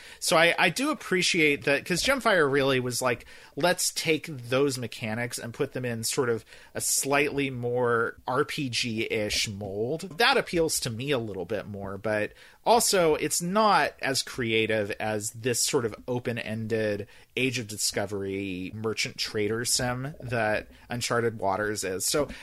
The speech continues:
I actually can give it some real points for that. Like you, I am, I am just kind of frustrated that this game that, uh, to me is very appealing, like, the concept of it is very appealing, does not really invite me in, in the way that I would want it to.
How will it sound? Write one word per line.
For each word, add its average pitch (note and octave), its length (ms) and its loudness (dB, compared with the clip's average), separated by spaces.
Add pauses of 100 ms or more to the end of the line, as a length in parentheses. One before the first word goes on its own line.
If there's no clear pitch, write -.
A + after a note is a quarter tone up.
I D4+ 180 4
actually A#3 400 2
can E3+ 340 0
give D#3 220 2
it B2 160 2
some A#2 180 -4
real A#2+ 180 0
points B2 440 -8
for F#2+ 160 -6
that. F#2+ 560 -2
Like C4 240 0
you, A3+ 160 2
I E3+ 120 2
am, F3+ 220 -2
I F3+ 120 -2
am F#3 120 -2
just - 320 -4
kind F#3 380 -4
of D#3+ 80 -4
frustrated B2 800 0
that A#2 320 -2
this D3 180 2
game E3 220 -2
that, D3 120 2
uh, C3+ 240 0
to - 140 -4
me A3+ 200 -4
is A3 160 2
very A2+ 280 0
appealing, A2 640 -6
like, G#2+ 240 -4
the G#2+ 60 -10
concept - 460 -4
of G2+ 120 -4
it G#2 60 -4
is B2 120 -6
very G#2+ 240 -2
appealing, G#2 560 -8 (560)
does C#3 240 0
not D3+ 480 2
really C3+ 720 0 (100)
invite C3 480 -2
me A#2+ 140 -8
in, A2+ 280 -4
in A#2 120 -8
the A2+ 60 -6
way G#2+ 200 -2
that G2+ 140 -4
I F#2+ 80 -4
would F#2 200 -12
want E2+ 200 -12
it - 100 -20
to. - 440 -8